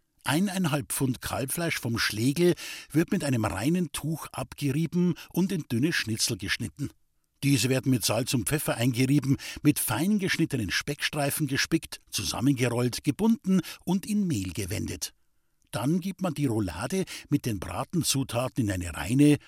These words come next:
brät sie schön braun und gießt sauren Rahm und Fleischbrühe darüber und lässt sie eine Dreiviertelstunde garen. Beim Anrichten kann man die Soße mit ein wenig Stärkemehl aufkochen.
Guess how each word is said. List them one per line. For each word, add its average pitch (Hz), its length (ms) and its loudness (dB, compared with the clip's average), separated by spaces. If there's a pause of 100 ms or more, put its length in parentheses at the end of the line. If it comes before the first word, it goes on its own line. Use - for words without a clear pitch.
(100)
brät 110 300 -4
sie 101 180 -2
schön 139 500 2
braun 131 460 2 (240)
und - 220 -2
gießt - 360 2
sauren 190 440 0
Rahm 120 320 0
und 165 100 0
Fleischbrühe 117 680 -2
darüber 120 500 4 (280)
und 202 120 2
lässt 190 260 2
sie 175 100 4
eine 147 200 4
Dreiviertelstunde 127 920 -2
garen. 95 480 -6 (560)
Beim 170 200 0
Anrichten 160 560 4
kann 180 160 -4
man 190 100 2
die 175 100 2
Soße 170 440 2 (180)
mit 170 160 2
ein 135 240 2
wenig 151 380 -2
Stärkemehl 95 720 -4
aufkochen. - 720 -10